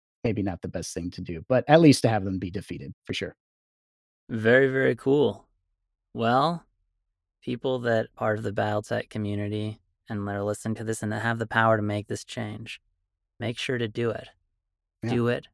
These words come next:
Speaker 2: for Dustin. Do it for the Mech Bay, or else he will inflict his wrath upon you. I can say that, right?
Speaker 1: <laughs> Yeah,
Speaker 2: That's what
Speaker 1: absolutely.
Speaker 2: you're planning to do, right?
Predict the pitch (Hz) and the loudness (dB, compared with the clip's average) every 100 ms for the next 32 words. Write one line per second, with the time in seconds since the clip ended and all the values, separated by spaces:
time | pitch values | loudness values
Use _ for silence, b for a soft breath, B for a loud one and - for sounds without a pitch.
0 | _ - 107 113 110 - 104 101 123 143 | _ -4 0 2 0 0 -2 0 6 6
1 | 170 - 135 127 117 123 - - 101 98 | 4 -2 0 2 4 2 -2 0 0 2
2 | 107 - - 147 165 - - _ _ _ | -2 -2 -4 0 2 0 -6 _ _ _
3 | - 127 135 135 127 113 - 107 113 - | -8 -6 -2 -2 0 -4 -4 -4 -4 -4
4 | 104 95 98 104 - 110 104 101 107 104 | -8 -6 -6 -6 -6 -6 -4 -4 -6 -10
5 | 117 _ 120 135 - 117 113 - - 131 | -14 _ 2 2 4 4 4 2 -2 -2
6 | - _ _ 269 311 - - 127 - 135 | -6 _ _ 6 6 4 -2 2 4 4
7 | 123 117 120 113 107 120 110 98 98 - | 4 4 2 2 2 0 0 -2 -6 -8